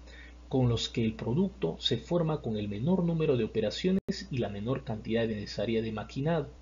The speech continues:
de acabado o a medida que aumenta el número de operaciones para producir una pieza, ocurre lo mismo con su costo y, por consiguiente, con todo el producto.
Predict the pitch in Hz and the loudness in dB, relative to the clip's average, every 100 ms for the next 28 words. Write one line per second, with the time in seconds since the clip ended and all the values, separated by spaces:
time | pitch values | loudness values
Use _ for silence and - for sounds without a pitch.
0 | - - - - - - 110 - - 101 | -20 -20 -18 -18 -12 -2 -2 -2 -2 2
1 | 147 175 - - - - - - - - | 4 4 0 -4 -8 -10 -14 -14 -18 -18
2 | - - - - - - - - _ _ | -18 -20 -20 -20 -20 -20 -20 -20 _ _
3 | _ - 127 123 131 185 147 123 113 110 | _ -16 -6 0 2 4 4 4 2 2
4 | 131 113 107 - 123 110 127 131 120 107 | 2 2 0 -4 -2 0 2 2 2 2
5 | 104 95 90 113 101 92 - - 107 95 | 0 -2 -2 -4 -4 -8 -12 -8 -8 -6
6 | 107 104 - 131 156 175 156 101 - - | -6 -6 -4 -2 0 0 0 -4 -4 -10
7 | - - 143 - 220 220 160 127 120 127 | -14 -2 -2 0 4 6 6 4 2 0
8 | - - - - - - 185 - - - | -4 -4 -4 -6 -8 0 0 0 -8 -12
9 | - - 127 113 107 113 101 113 120 123 | -14 -10 -4 -2 -4 -6 -6 -2 0 0
10 | 113 160 - - - - 104 101 107 107 | 0 -2 -4 -12 -18 -8 -6 0 2 2
11 | 107 127 147 175 - | 0 0 0 0 -4